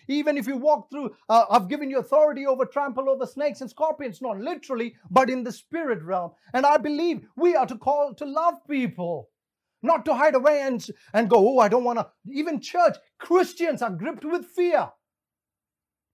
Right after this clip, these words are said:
Don't. Please get on your knees. Check your heart. "Lord, is my language right? Is my thinking right? Is my behavior right? Is it in line with your word?" Not by what Pastor Peter is saying.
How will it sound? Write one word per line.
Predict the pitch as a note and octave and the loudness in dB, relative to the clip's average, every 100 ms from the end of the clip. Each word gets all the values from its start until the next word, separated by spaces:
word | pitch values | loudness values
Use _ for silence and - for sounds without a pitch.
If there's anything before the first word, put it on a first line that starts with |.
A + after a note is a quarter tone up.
| - | -6
Don't. | E4+ D4+ F#3 - _ _ _ _ _ _ _ _ _ _ | 0 0 0 -10 _ _ _ _ _ _ _ _ _ _
Please | - F4 E4+ G#3+ - _ - F#3+ | -6 -2 0 -2 -6 _ -14 -6
get | E4+ E4 | 0 4
on | D4 C4+ | 4 2
your | A#3+ | -2
knees. | A#3 F#3 C#3 - _ _ _ | -2 -4 -8 -14 _ _ _
Check | - E4+ D#4+ D#4+ | -2 2 2 2
your | D#4 | 0
heart. | A3+ C4 E3+ C3 _ _ | 2 -4 -4 -8 _ _
"Lord, | A3 D4+ C#4 | 2 2 2
is | A3 | 0
my | D#4 | 0
language | C#4 C#4 D4+ C4+ F#3+ D#3+ | 0 -2 -2 -2 -4 -2
right? | F#3 D#3+ - - | -2 -2 -6 -10
Is | C4+ A3+ | -8 -4
my | D4 | -4
thinking | B3 - D4+ A#3 A3+ | -4 -6 -6 -6 -4
right? | F3+ F3+ | -2 -2
Is | C#4+ A#3+ | -4 -6
my | C#4+ | -4
behavior | G3 A3+ C#4+ D4+ B3 | -4 0 0 0 -4
right? | F#3 E3 A2+ _ _ _ _ _ - | -4 -6 -8 _ _ _ _ _ -6
Is | D4+ A#3 | -2 -2
it | D4+ | -2
in | C#4+ C4+ | -4 -2
line | D4 D#4 | -2 -2
with | C4+ G3+ | -4 -8
your | C4 | -8
word?" | A3 D#4 G3 | 2 2 2
Not | C#4+ B3+ | 0 -2
by | G#3+ A#3 | -2 -2
what | A#3 - | -2 -2
Pastor | A3+ - F#3+ | -6 -6 -12
Peter | D4+ D#4+ D4+ | -12 -10 -10
is | A#3 | -10
saying. | B3 A#3 | -10 -12